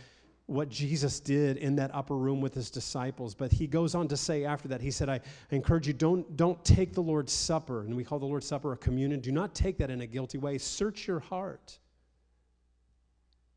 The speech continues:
Get things right with God before you partake of and you remember his sacrifice." And it's, so it's a very serious thing. It's a, it's a wonderful thing that we, we, it's one of the sacraments that we,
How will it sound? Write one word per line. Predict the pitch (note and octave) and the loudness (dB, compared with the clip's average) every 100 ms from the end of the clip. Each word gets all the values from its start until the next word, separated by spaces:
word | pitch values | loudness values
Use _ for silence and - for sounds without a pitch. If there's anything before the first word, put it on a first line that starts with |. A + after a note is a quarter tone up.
| _ _ _ _ _ _ _ _ _ | _ _ _ _ _ _ _ _ _
Get | F#3+ | 0
things | - A#3+ F#3 | 4 2 4
right | D#3+ F#3+ G3 | 2 0 0
with | D#3 B2 | -2 0
God | D3+ F3 D3 | 2 2 -2
before | C3 D#3 C#3+ | -4 -2 -2
you | C3 C3+ | -2 -6
partake | C3+ A#2+ - D#3 D3+ - | -6 -4 -2 -2 -4 -4
of | C#3 C#3 A2 - - _ | -4 -4 -8 -16 -20 _
and | C#3 | -6
you | C3+ | -2
remember | C3+ C3+ D3 D#3+ C3 | 0 0 0 0 0
his | A#2+ | -2
sacrifice." | - - C#3+ C#3 C3 - A2 G#2 G#2 - - _ _ _ _ _ _ _ _ _ _ _ _ _ _ _ _ _ _ _ _ _ _ _ _ _ _ | -4 -4 -4 -4 -8 -12 -12 -14 -18 -20 -20 _ _ _ _ _ _ _ _ _ _ _ _ _ _ _ _ _ _ _ _ _ _ _ _ _ _
And | - C3+ | -2 -2
it's, | |
so | - D#3+ | 0 0
it's | D3+ | 0
a | |
very | C3+ E3 D3 | 0 0 2
serious | - - G3+ G3+ C#3 - | 0 0 0 -2 -4 -6
thing. | - A2+ A2 | -8 -6 -6
It's | A2+ - | -8 -6
a, | C3 A#2 - - | -6 -6 -12 -8
it's | C#3 | -4
a | C#3 | 0
wonderful | C#3+ F3+ F#3 - C#3+ | 2 2 2 0 -4
thing | C#3+ B2+ B2 | -2 0 0
that | B2+ | 0
we, | B2+ B2+ | -2 -2
we, | C#3 C3 | -4 -4
it's | B2+ C#3 - | -4 -6 -4
one | D#3 | -2
of | C3+ | -2
the | |
sacraments | A#2+ D#3 C#3+ D3 C3 B2+ | 0 0 0 -2 -4 -4
that | - C3 | -4 -4
we, | C3 C3+ | -2 -2